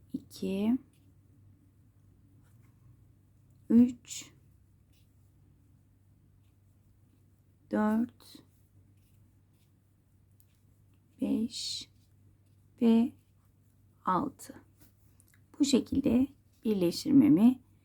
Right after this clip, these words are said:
yapıyorum arkadaşlar. Birleştirme bu kadar kolay. Şöyle dörtlü birleştirmeyi nasıl yapacağız derseniz hemen onu da anlatmak istiyorum. Bakın. Şimdi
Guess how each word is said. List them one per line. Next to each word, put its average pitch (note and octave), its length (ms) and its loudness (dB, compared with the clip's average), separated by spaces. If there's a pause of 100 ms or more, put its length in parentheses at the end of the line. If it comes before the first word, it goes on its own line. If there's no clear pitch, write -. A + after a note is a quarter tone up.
(800)
yapıyorum G3+ 520 0
arkadaşlar. F#3 720 2
Birleştirme G#3 640 4
bu - 100 -14
kadar F3+ 440 0
kolay. B3 500 4 (360)
Şöyle C4 360 4
dörtlü C#4+ 360 4
birleştirmeyi B3+ 800 6
nasıl C4 300 4
yapacağız G#3 520 -4
derseniz A#3 640 0
hemen A3 280 4
onu A3 240 8
da G3+ 60 -2
anlatmak A#3 600 4
istiyorum. G#3+ 600 0 (540)
Bakın. C#4 340 0 (1160)
Şimdi - 420 4